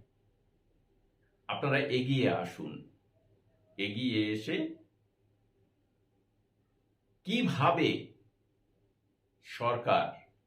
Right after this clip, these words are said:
এসএসকেএমএসকে সহ পার্শ্ব শিক্ষক এবং সমগ্র শিক্ষার অধীনে শিক্ষক কর্মীদের বেতন বৃদ্ধির একটা পথ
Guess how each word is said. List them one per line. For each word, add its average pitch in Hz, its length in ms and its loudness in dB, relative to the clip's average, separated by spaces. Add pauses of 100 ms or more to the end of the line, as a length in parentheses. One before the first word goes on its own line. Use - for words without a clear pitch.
(200)
এসএসকেএমএসকে 160 1080 -2 (140)
সহ 110 480 2 (220)
পার্শ্ব 135 400 0
শিক্ষক - 500 0 (480)
এবং 110 540 0 (1200)
সমগ্র 220 500 2
শিক্ষার 190 380 0
অধীনে 160 380 2
শিক্ষক 151 640 -2
কর্মীদের 127 760 0 (240)
বেতন 131 420 0
বৃদ্ধির 139 600 -2 (120)
একটা 123 300 -6
পথ 110 300 0